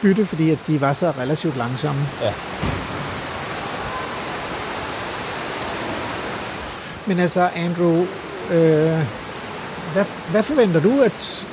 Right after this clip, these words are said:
Speaker 1: vil, vil gøre mest indtryk på dig? Jeg har nemlig en idé.
Speaker 2: Øhm, jeg tror måske, det, der kommer til at gøre mest, altså, vi har jo set nogle videoer derfra. Asser har sendt nogle til os, så man kan se nogle online i, i Randers Regnskovs, øh,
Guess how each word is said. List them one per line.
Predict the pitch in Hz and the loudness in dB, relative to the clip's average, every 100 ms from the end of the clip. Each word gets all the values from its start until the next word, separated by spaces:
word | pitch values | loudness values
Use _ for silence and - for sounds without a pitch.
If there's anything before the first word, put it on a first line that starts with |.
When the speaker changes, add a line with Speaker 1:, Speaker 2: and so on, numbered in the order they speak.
| - - - | -12 -14 -4
Speaker 1:
vil, | 180 185 170 | 4 6 6
vil | 165 | 4
gøre | 175 | 6
mest | 165 202 202 | 6 6 6
indtryk | 190 196 202 | 2 4 2
på | - 170 | 4 4
dig? | 151 190 | 6 6
Jeg | 208 | 4
har | 262 | 4
nemlig | 180 151 | 4 4
en | 139 135 | 4 6
idé. | 180 147 - - - - - - - 123 | 6 4 -2 -12 -12 -12 -14 -14 -4 2
Speaker 2:
Øhm, | 127 123 120 120 117 113 110 107 107 107 107 | 4 6 8 8 8 8 6 4 2 2 2
jeg | 107 107 | 0 0
tror | - 170 170 | 2 4 6
måske, | 160 143 - 170 165 | 4 0 2 2 4
det, | 170 | 2
der | |
kommer | 170 165 156 | 2 2 2
til | - | 2
at | 165 | 2
gøre | 143 131 | 4 4
mest, | 151 180 160 - - - - - - - - - - - - - | 4 2 2 -2 -4 -4 -4 -6 -8 -10 -10 -10 -10 -12 -12 -10
altså, | 78 110 | -4 -2
vi | 110 | 0
har | 123 | 2
jo | 110 | 0
set | - 147 143 | 2 0 2
nogle | 131 127 | 0 2
videoer | 160 156 139 | 0 0 0
derfra. | 120 - 127 98 | 2 2 2 4
Asser | 110 117 | 2 0
har | 120 | -2
sendt | - 127 104 | 0 -2 2
nogle | 107 110 | 0 0
til | - 110 | 4 4
os, | 113 | 4
så | 110 | 2
man | 98 | 0
kan | 92 | -2
se | - 113 | 2 2
nogle | 101 101 104 104 101 | 4 4 4 2 0
online | 98 110 104 92 98 | 0 2 2 2 0
i, | 98 90 92 | -2 -4 -6
i | 98 | -2
Randers | 104 107 107 | 2 2 2
Regnskovs, | 101 107 - 107 98 - | 2 2 0 0 0 -2
øh, | 104 98 | 0 2